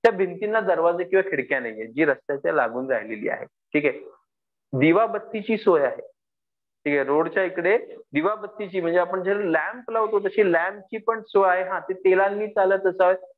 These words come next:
पण तीही सोय त्यांच्याकडे आहे. लक्षात घ्या, साडेचार हजार वर्षापूर्वी ही अशा प्रकारची संस्कृती भारतामध्ये होती, हे एक लक्षात घ्या त्याच्यामध्ये. ठीक आहे, so हे एक लक्षात घेण्यासारखं आहे. काही प्रश्न आहे याच्यावरती अजून?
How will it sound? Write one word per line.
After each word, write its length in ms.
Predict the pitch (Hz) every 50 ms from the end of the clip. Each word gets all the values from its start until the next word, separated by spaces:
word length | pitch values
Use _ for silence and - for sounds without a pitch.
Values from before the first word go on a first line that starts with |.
| _
पण 100 | 208 202
तीही 440 | 175 - 196 226 233 254 247 294 330
सोय 240 | 302 320 277 254 233
त्यांच्याकडे 540 | 226 214 202 190 185 175 180 - 131 123 123
आहे. 220 | 135 - - 120 120
लक्षात 280 | 131 147 143 - - 175
घ्या, 180 | 151 147 135 127 - - _ _ _ _
साडेचार 460 | _ - 151 147 165 165 165 190 185 180
हजार 260 | 165 165 170 165 170
वर्षापूर्वी 640 | 170 165 156 - - 170 160 165 170 165 170 190 196
ही 180 | 185 196 196
अशा 340 | - - - - - 185 185
प्रकारची 460 | 185 185 175 - - 156 - - 156
संस्कृती 680 | 147 - 147 135 131 - - 139 - - 160 196 - - _ _ _ _ _ - - -
भारतामध्ये 640 | 127 123 120 120 - - 143 139 139 143 - 160 180
होती, 300 | 165 143 113 - - -
हे 140 | 110 123 131
एक 120 | 135 135 139
लक्षात 340 | 120 - - - - 117
घ्या 180 | - - - -
त्याच्यामध्ये. 540 | - - - - - - - - - _ _ _ _ _ _ _ _ _ _ -
ठीक 160 | 170 170 -
आहे, 180 | 117 113 110
so 300 | 107 - - - 139 139
हे 120 | 143 156 170
एक 120 | 170 175
लक्षात 280 | 170 160 165 - 170 165
घेण्यासारखं 640 | 165 156 156 156 160 156 - 160 143 147 - -
आहे. 180 | 151 143 143 - - - - _ _ _
काही 120 | - 180 175
प्रश्न 360 | 175 180 170 165 - - 190
आहे 180 | 190 190 196
याच्यावरती 720 | 196 190 190 - 190 190 185 180 185 - - 202 202 208 -
अजून? 340 | - 165 165 170 185 202 202